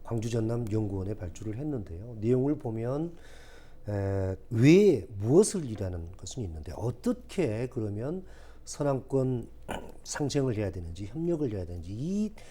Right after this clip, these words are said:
어떻게라는 이 방안이 조금 부족하다, 미흡하다라고 얘기할 수가 있겠고요. 그 이번에 그 구상을 보니까, 아, 일곱 개 분야에서 스물두 개 핵심 사업, 그리고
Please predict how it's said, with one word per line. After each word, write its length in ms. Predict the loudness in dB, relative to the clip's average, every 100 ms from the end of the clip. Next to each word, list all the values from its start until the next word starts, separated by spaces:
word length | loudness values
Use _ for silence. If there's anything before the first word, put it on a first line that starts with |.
| -12 -4
어떻게라는 640 | 2 2 2 0 0 0
이 80 | -2
방안이 800 | -4 -4 0 2 2 2 -2 -6 -14 -16 -12
조금 360 | -6 -4 -4 -6 -12 -14 -14 -8
부족하다, 500 | 0 0 0 -4 -2
미흡하다라고 880 | 0 -2 -2 -4 -4 -4 -8 -6 -6
얘기할 240 | -6 -8
수가 280 | -10 -12 -12
있겠고요. 500 | -12 -14 -14 -14 -14 -14 -16 -16 -16 -16 -16 -16 -12
그 80 | 0
이번에 280 | 2 4 4
그 100 | 2 -4
구상을 1300 | -8 0 4 4 2 0 0 -2 -4 -8 -10 -6 -6
보니까, 480 | -4 -2 -4 -2 -4
아, 960 | -2 -2 -2 -4 -8 -10 -8 -8 -10 -10 -4
일곱 460 | 0 2 2 0
개 320 | 4 6 8 6
분야에서 840 | 2 0 2 0 -4 -6 -6 -8 -12 -16 -16 -14
스물두 440 | -2 2 2 2 0
개 80 |
핵심 320 | 0 -2 -2 -2
사업, 280 | -2 -6 -6
그리고 380 | -4 -2 -4